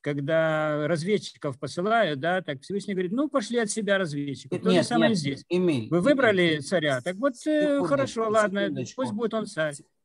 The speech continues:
Speaker 1: А потом
Speaker 2: секундочку.
Speaker 1: оказывается, что народ не, народ ошибся, то есть народ
Speaker 2: Секу-,
Speaker 1: выбрал
Speaker 2: секундочку,
Speaker 1: неправильно.
Speaker 2: секундочку, Эмиль, вы тут путаете несколько разных вещей. Э, я вас должен поправить. Во-первых, что касается Шауля, то,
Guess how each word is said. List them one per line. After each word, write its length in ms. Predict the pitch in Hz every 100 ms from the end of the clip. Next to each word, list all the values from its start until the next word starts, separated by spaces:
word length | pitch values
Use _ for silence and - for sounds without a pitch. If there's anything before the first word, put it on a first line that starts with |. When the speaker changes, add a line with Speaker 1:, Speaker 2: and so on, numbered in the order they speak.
| 127
Speaker 1:
А 60 | 143
потом 260 | 185 269
Speaker 2:
секундочку. 220 | 269 277 277
Speaker 1:
оказывается, 300 | 254 226 226
что 160 | 226
народ 260 | 220 240 220
не, 180 | 180 160
народ 340 | 180 196 247 240
ошибся, 460 | 180 160 135 - 120
то 60 | 143
есть 140 | 127
народ 180 | 156 240
Speaker 2:
Секу-, 100 | 185
Speaker 1:
выбрал 220 | 185 185
Speaker 2:
секундочку, 260 | 180 - 147
Speaker 1:
неправильно. 280 | 135 117 135
Speaker 2:
секундочку, 540 | 175 175 156 - 156
Эмиль, 220 | 143 135
вы 120 | 151
тут 200 | 175 160
путаете 420 | - 180 175 160 160
несколько 400 | 156 - 143 151
разных 320 | 139 143 120
вещей. 440 | 131 - 110 90 _ _ _
Э, 180 | 127 127
я 120 | 127
вас 160 | 135 123
должен 300 | 143 127 131
поправить. 480 | 127 123 101 87 -
Во-первых, 360 | 127 131 180 -
что 160 | -
касается 440 | - 131 175 - 143
Шауля, 600 | - 175 240 196 120 156 _ _ _ -
то, 380 | 151 156 -